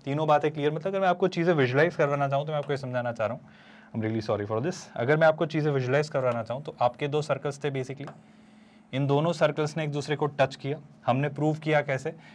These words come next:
इनके सेंटर्स के बीच के डिस्टेंस को उनके रेडियस के इक्वल रख दिया। अब आपसे दो बातें और पूछी जा रही थी कि ये कहाँ पर टच कर रही हैं, तो वो पॉइंट हमने निकाल लिया, कौन सा भाई, ये। और पूछा जा रहा था कि जो वो कॉमन टेंजेंट है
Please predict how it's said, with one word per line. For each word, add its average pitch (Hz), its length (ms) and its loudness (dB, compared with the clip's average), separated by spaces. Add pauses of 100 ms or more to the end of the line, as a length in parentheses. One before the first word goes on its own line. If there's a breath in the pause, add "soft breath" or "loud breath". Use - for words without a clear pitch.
(200 loud breath)
इनके 135 240 -2
सेंटर्स 156 460 -2
के 160 120 0
बीच 147 180 0
के 156 100 -4
डिस्टेंस 143 380 -4
को 156 80 -6
उनके 143 180 -2
रेडियस 135 280 -2
के 143 120 -4
इक्वल 139 200 -2
रख 131 100 0
दिया। 127 160 -4 (460 loud breath)
अब 135 80 8
आपसे 160 300 4
दो 175 200 6
बातें 160 260 6
और 156 100 2
पूछी 151 240 -8
जा 147 140 4
रही 147 100 0
थी 170 160 -8 (260 loud breath)
कि 151 60 -2
ये 156 80 2
कहाँ 147 240 2
पर 156 140 0
टच 160 220 0
कर 156 160 0
रही 135 100 -2
हैं, 107 120 -4
तो 120 80 -6
वो 131 140 0
पॉइंट 143 320 2
हमने 147 220 -2
निकाल 139 300 2
लिया, 143 180 -4
कौन 131 240 -2
सा 131 160 -2
भाई, 139 160 -6 (320)
ये। 117 240 -2 (440 loud breath)
और 156 180 8
पूछा 165 300 2
जा 156 140 4
रहा 151 120 2
था 170 80 -4
कि 185 120 -6
जो 185 120 -4
वो 190 120 -2
कॉमन 160 420 2
टेंजेंट 147 500 -2
है 104 160 -10